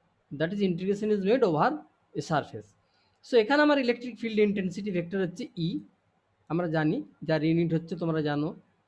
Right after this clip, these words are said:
যে নিউটন per, আহ, কুলম্ব। আগে আমরা পড়েছি যে কোনো electric ফিল্ডে যদি unit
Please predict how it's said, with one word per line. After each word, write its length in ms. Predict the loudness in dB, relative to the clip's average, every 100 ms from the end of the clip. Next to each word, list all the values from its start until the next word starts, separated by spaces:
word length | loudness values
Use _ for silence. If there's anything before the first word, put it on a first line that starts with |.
| _
যে 140 | -4 0
নিউটন 500 | 2 2 2 2 2
per, 340 | 2 2 2
আহ, 880 | -4 _ _ _ _ _ _ -8 -6
কুলম্ব। 440 | -4 0 0 0 -8 _ _ _ _ _ _ -4
আগে 200 | 0 0
আমরা 180 | 0 -2
পড়েছি 580 | 0 0 0 -4 -4 -8 _ _ -14
যে 440 | -10 0 2 2 0 -8 _ _ -4
কোনো 300 | 0 2 0
electric 680 | 0 0 -2 -4 -2 -2 -2
ফিল্ডে 420 | 0 2 2 2
যদি 320 | 0 -2 2
unit 240 | 2 2